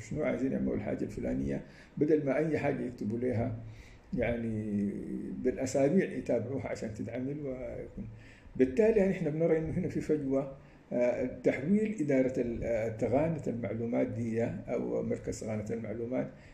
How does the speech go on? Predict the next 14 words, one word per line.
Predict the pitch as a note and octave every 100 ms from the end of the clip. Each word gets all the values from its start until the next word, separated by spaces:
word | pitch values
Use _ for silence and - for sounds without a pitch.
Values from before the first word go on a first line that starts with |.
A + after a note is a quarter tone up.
| -
لا | C3 E3+
بد | D#3 D3
يتحول | C#3 B2+ B2+ B2 B2 A2+
لمسؤولية | A2+ A2 - B2+ B2+
مدير | A#2 A#2+
الجامعة. | A2 A#2+ A#2+ G#2+ A2+ - - - - - -
هو | A3 A#3 A#3+ -
مسؤول | D#3+ C#3+ - G#3+ G3 G3 C#3 B2
حقيقة | - C3 D3+ F3 -
باختصار | C3+ B2 A#2 C3+ C3+ E3 E3 G3+
من | C3+ B2+ -
إنشاء | A#2+ - E3 E3
جامعة | C3 C#3 C#3 C#3 B2 C3+ - - - -
افتراضية، | - B2+ A2 A2 G#2+ G#2